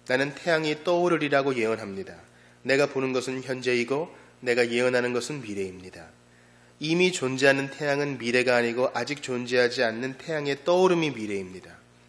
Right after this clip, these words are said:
그렇지만 떠오름 자체마저도 내가 그것을 말하는 것처럼 마음으로 상상하는 것이 없다면 예언할 수 없을 것입니다. 그러나 내가 하늘에서 보는 저 아침 노을은 비록 해뜨기의 전조라고 할지라도 해뜨기는 아니고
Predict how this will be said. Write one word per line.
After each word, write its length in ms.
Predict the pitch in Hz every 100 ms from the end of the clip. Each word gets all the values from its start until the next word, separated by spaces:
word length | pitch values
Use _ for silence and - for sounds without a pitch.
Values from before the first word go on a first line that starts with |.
| _ -
그렇지만 640 | 131 131 - 139 127 104 - - -
떠오름 380 | - 170 170 170
자체마저도 920 | 165 120 139 113 101 107 113 107 92 - - -
내가 240 | 127 127 143
그것을 480 | 131 131 - 139
말하는 400 | 120 104 110 120
것처럼 480 | 120 113 113 104 120 - - - -
마음으로 420 | - 113 123 139
상상하는 520 | 135 175 165 165 156
것이 220 | 147 135 131
없다면 420 | - 123 127 123
예언할 320 | 113 117 113
수 160 | 110 110
없을 240 | 98 101
것입니다. 460 | 90 - 85 82 - - _ _ _ _ - - - -
그러나 260 | 156 156 151
내가 240 | 139 135
하늘에서 460 | 135 165 160 151 147
보는 240 | 143 139
저 240 | 131 131 135
아침 380 | 110 - 151 127
노을은 320 | 117 135 131
비록 220 | 135 135 - - - -
해뜨기의 420 | 190 180 165 160 156
전조라고 500 | 135 127 127 127 120
할지라도 520 | 123 - 120 117 120
해뜨기는 480 | 170 - 165 160 131
아니고 480 | 101 107 101 117